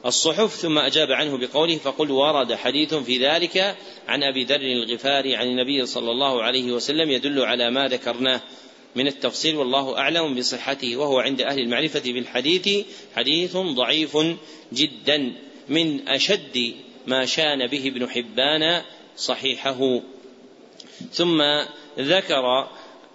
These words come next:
أنه يجب على كل مسلم أن يؤمن بالأنبياء والرسل والكتب والصحف إيمانا إجماليا،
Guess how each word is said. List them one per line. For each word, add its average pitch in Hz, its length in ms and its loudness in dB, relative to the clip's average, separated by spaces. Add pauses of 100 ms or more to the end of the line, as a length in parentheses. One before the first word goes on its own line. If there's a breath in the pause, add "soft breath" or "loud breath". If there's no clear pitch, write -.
أنه 135 380 0
يجب 135 300 0
على 120 220 2
كل 139 240 -2
مسلم 156 320 0
أن 151 220 0
يؤمن 135 360 0
بالأنبياء 127 640 0
والرسل 123 440 -2
والكتب 120 420 -2
والصحف 139 440 -2
إيمانا 135 580 0
إجماليا، 123 680 0